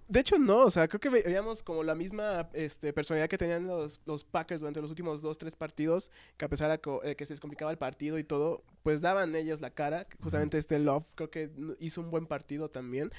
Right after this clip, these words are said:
Speaker 1: Pero creo que lo que pesa más serían los errores defensivos. Creo que ahí fue justamente donde se decidió el partido también. O sea, es un veinticuatro veintidós el, el marcaje final.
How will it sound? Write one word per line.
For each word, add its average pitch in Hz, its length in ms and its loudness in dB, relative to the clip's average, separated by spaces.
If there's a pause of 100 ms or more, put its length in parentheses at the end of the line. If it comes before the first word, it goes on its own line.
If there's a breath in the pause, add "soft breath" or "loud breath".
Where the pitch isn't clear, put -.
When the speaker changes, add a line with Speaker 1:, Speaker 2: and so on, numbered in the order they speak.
(300 loud breath)
Speaker 1:
Pero 160 240 10
creo 196 120 8
que 226 120 8
lo 190 80 8
que 160 160 0
pesa 185 320 -2
más 185 340 -6
serían - 540 -10
los 185 180 -8
errores 147 220 -6
defensivos. 120 800 -12
Creo 160 140 0
que 190 100 2
ahí 180 160 6
fue 190 180 0
justamente 175 400 -4
donde 151 240 -2
se 147 80 -4
decidió 143 360 -4
el 156 80 -6
partido 165 360 -6
también. 156 380 -4
O 156 60 -2
sea, 131 160 -4
es 139 120 -4
un 151 100 0
veinticuatro 143 600 -2
veintidós 139 560 -4
el, 151 160 -10
el 139 480 -10
marcaje 143 400 -6
final. 156 340 4